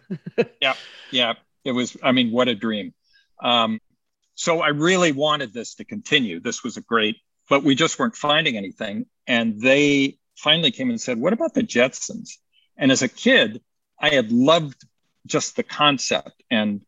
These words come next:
Speaker 2: we didn't have a T V set when I was a kid. My parents consciously said, "No, you're, you're gonna read." And
Speaker 1: <laughs>
Speaker 2: so when, whenever I saw T V over at friends' houses, things really made an impression. I came away and they sort of stuck in my head for a while.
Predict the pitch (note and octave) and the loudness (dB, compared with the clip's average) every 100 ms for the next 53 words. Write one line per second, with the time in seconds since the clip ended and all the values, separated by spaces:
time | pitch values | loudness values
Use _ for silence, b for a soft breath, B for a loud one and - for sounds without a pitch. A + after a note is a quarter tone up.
0 | _ _ _ - G3+ F#3 A#3+ - _ D#3 | _ _ _ -8 2 6 6 4 _ 2
1 | F3 D#3+ E3 B2+ A#2+ - C#3 D3 D3+ - | 2 2 0 -2 -2 -2 0 2 2 0
2 | D#2 - G2+ G2 G2 - - - C3 F#2 | -4 -4 -8 -6 -8 -10 -10 0 0 0
3 | - A2 G#2+ - E3 C3 A2 - C#3+ C3+ | -4 -6 -6 -6 0 0 0 -2 -2 0
4 | C#3 - G#2+ G2 - A#2+ G2 - b b | 0 -2 -4 -4 -2 0 -2 -6 b b
5 | _ G#3 G3 E3+ E3 - - - C#3 C3 | _ 0 2 2 -2 -6 -10 -6 -2 0
6 | A2 G#2+ G2+ - _ _ _ - D3 C3+ | 0 -2 -4 -10 _ _ _ -4 0 2
7 | B2+ B2 C3+ - - C#3+ C3+ C#3+ C#3 - | 0 -2 -4 -4 -2 0 2 0 -2 -8
8 | - - - F3 F#3+ A3 F#3 F3 D#3+ - | -10 -10 -4 -2 4 4 2 -2 -4 0
9 | D3 C3+ - D#3+ C3 D3+ C#3 G2+ C3+ C3 | 0 -2 -6 -8 -4 -2 -2 -2 -2 2
10 | C#3+ B2 - _ _ - - D#3+ D#3+ D#3 | 2 2 -2 _ _ -14 -2 0 0 -2
11 | B2 G#2 F#2+ F2+ G2+ - - _ _ _ | -2 -2 -2 -4 -6 -8 -12 _ _ _
12 | - F#3 C#3 - D3 A#3 G#3+ B2+ B2 A#2+ | -2 0 0 -2 0 4 4 4 4 2
13 | A2+ A2+ - D3+ - A2 G2 G2 D#3 C#3 | 0 -4 -2 -2 -2 -8 -10 -6 -2 2
14 | B2 A#2+ A2 G#2+ - G#2+ - - C3+ C3 | 2 2 0 -4 -4 -4 -6 -6 -2 -2
15 | G#2 G#2 A#2+ D3+ - A#2+ - G2+ E2+ F2 | -2 -4 -2 -2 -2 -4 -4 -6 -6 -8